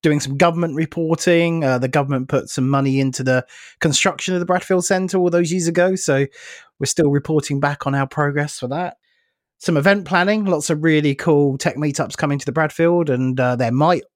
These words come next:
be an episode about that coming up soon. And last but not least, which is podcast related, the eagle-eyed amongst the audience may notice we are now offering transcripts of all of the, uh, episodes as well. So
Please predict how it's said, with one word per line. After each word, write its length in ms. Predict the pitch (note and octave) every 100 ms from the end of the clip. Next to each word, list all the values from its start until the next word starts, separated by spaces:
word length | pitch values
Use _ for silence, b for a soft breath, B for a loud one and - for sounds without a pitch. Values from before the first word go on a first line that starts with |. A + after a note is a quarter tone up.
| -
be 140 | C3+
an 100 | C#3
episode 380 | F#3+ G3+ C#3 A2+
about 180 | A2+ A2+
that 180 | E3+ -
coming 260 | C#3 C3
up 160 | C3 -
soon. 460 | - C3+ D#3+ A3 - B B B B B B
And 220 | D#3+ E3+ F3
last 200 | D4 -
but 80 |
not 120 | D#3+ C3
least, 340 | F3+ C3 -
which 140 | D3+
is 80 | -
podcast 460 | - A3+ B2+ G#2+ -
related, 520 | G2+ A2 C3 F3+ - -
the 280 | D3+ D#3 -
eagle-eyed 760 | B3 G#3+ F3+ E3+ - G3+ F#3 C#3+ -
amongst 360 | A#2+ A#2 -
the 120 | B2
audience 460 | A2+ A2 B2+ D3+ - _ C3+
may 340 | B2+ D3 C#3
notice 720 | C#3+ D#3 F3+ G3+ - - D3+ - _ _
we 140 | B2+ B2+
are 40 |
now 260 | C#3+ D#3 D3
offering 640 | - - C#3+ C#3 C3+ C3+ B B B
transcripts 720 | - G3 A3+ - A2+ F2+ - C#3+
of 120 | B2
all 220 | B2+ A#2
of 60 | A2+
the, 340 | A2+ A2 A2
uh, 240 | G#2+ G#2+ -
episodes 580 | A#2+ A2+ A2 G2+ G#2
as 120 | A2+ D3+
well. 280 | D3+ G#2
So 360 | A2 C3+ B2